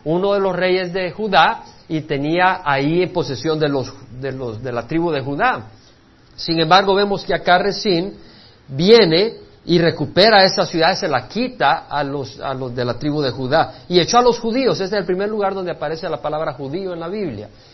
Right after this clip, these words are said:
Echó a los judíos de Elat completamente, y los arameos vinieron a Elat y ahí han morado hasta hoy. Ahora, hasta hoy era en el tiempo que se escribió esto.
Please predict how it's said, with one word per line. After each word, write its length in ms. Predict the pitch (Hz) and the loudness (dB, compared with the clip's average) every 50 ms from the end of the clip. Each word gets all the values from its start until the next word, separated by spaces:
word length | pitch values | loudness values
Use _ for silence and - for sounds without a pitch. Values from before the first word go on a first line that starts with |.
| - - | -16 -10
Echó 240 | - 135 - 180 170 | -10 -6 -2 0 0
a 40 | 170 | 0
los 160 | 190 170 - | 0 -2 -2
judíos 640 | - 160 160 156 202 226 226 180 156 160 170 151 | -4 -4 -2 -2 0 0 2 2 2 2 0 0
de 240 | 147 131 127 131 131 | -2 -2 0 0 2
Elat 300 | 139 175 208 202 190 - | 2 4 4 4 4 2
completamente, 920 | 185 151 131 175 175 165 - 160 151 175 202 214 190 - - 139 139 139 - - - - - | -2 -6 -4 -2 -4 -2 -2 -2 -2 0 0 0 -2 -2 -4 -4 -4 -4 -6 -10 -16 -8 -4
y 80 | 170 | -2
los 180 | 165 160 151 - | 0 0 0 2
arameos 540 | 165 143 135 131 139 170 190 202 202 185 156 | 2 2 2 2 2 2 2 2 2 0 -2
vinieron 400 | 156 151 147 156 175 196 202 196 | -4 -2 0 0 0 2 2 0
a 120 | 208 208 208 | 0 2 2
Elat 340 | 202 180 180 185 180 - | 4 6 6 4 4 2
y 60 | 185 165 | 0 0
ahí 160 | 151 143 151 | 2 2 0
han 120 | 151 151 | 0 0
morado 300 | 147 147 139 139 139 139 | 0 0 2 2 2 2
hasta 260 | 139 135 - - 202 233 | 2 -2 -2 0 2 4
hoy. 260 | 277 269 185 123 - - - - - - - - - - | 6 4 4 2 -2 -10 -16 -20 -20 -20 -20 -20 -10 -2
Ahora, 300 | 151 156 156 147 131 123 | 2 2 4 4 4 2
hasta 280 | 120 - - 135 131 | 0 0 0 0 2
hoy 180 | 139 165 185 185 | 2 2 2 2
era 180 | 165 156 151 143 | 2 2 0 0
en 80 | 139 | -2
el 100 | 131 117 | -4 -6
tiempo 280 | 123 147 139 131 135 117 | -6 -8 -8 -8 -8 -8
que 100 | 123 113 | -8 -10
se 80 | 113 | -10
escribió 320 | 117 107 113 113 117 135 156 | -12 -14 -12 -10 -6 -4 -4
esto. 300 | 147 123 - - - | -4 -6 -8 -12 -20